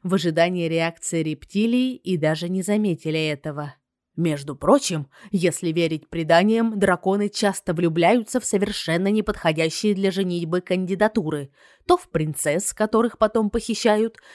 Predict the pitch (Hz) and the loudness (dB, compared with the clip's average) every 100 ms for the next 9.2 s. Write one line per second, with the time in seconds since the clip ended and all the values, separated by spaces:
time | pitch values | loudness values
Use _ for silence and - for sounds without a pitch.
0 | 214 - 285 170 180 190 175 180 170 175 | 0 6 6 6 2 2 2 0 -2 -4
1 | 165 - 160 151 175 170 208 - 220 196 | -4 -4 -4 -4 -6 -6 -8 -2 2 4
2 | 208 208 - 233 - 208 151 143 - - | 2 0 -2 -2 2 4 4 2 -8 -12
3 | _ - _ - 180 160 175 - 208 156 | _ -20 _ 4 6 6 0 0 2 2
4 | 156 151 - 170 208 269 233 - 196 202 | 0 -4 0 4 4 2 -2 2 4 4
5 | 175 156 - 180 175 165 160 165 156 156 | 2 0 -2 -4 -2 -2 -4 -6 -2 2
6 | 185 147 135 - 247 190 175 175 170 156 | 2 2 -6 -16 -4 0 0 0 -2 -2
7 | 180 175 170 165 160 175 214 254 262 240 | -2 0 2 2 2 2 4 2 4 4
8 | 202 190 185 - 202 - 196 214 208 165 | 4 4 0 0 -4 -2 0 4 4 2
9 | 139 110 | 0 -8